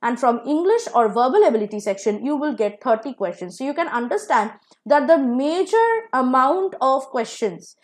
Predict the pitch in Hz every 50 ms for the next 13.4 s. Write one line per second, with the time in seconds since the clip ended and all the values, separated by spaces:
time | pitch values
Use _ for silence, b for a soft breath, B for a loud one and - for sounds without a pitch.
0 | _ _ - 254 269 269 277 285 269 269 262 240 220 233 240 240 254 277 - 403
1 | 466 453 - - 240 214 247 262 262 262 330 339 285 277 277 240 - - 240 220
2 | 208 185 175 - - - - - - - 220 - 233 247 254 294 320 254 196 247
3 | 240 226 262 320 - 349 349 - 359 320 285 302 349 339 - 269 233 233 233 240
4 | 233 - - 220 202 202 208 202 B B B B - 240 311 294 - 262 240 220
5 | 208 208 202 202 - - 220 202 - - 208 202 196 254 233 269 277 220 208 247
6 | 262 269 359 453 440 392 - 311 269 262 294 302 294 - 285 254 240 233 247 285
7 | 320 359 370 - _ _ _ _ - 330 349 359 381 370 - - - - _ _
8 | _ _ - - - 226 311 320 427 440 - - - 208 - - - - 320 269
9 | 285 - - 427 415 415 403 - 254 277 269 277 262 285 294 - 269 269 254 247
10 | 254 269 254 - - - 220 202 - - 247 247 - - 214 202 185 196 226 359
11 | - - _ _ _ _ - - 330 311 381 381 - - 302 247 240 240 - 320
12 | 311 - 339 330 302 294 233 202 - - 240 240 233 - 208 185 175 185 190 -
13 | - 453 453 370 233 196 - -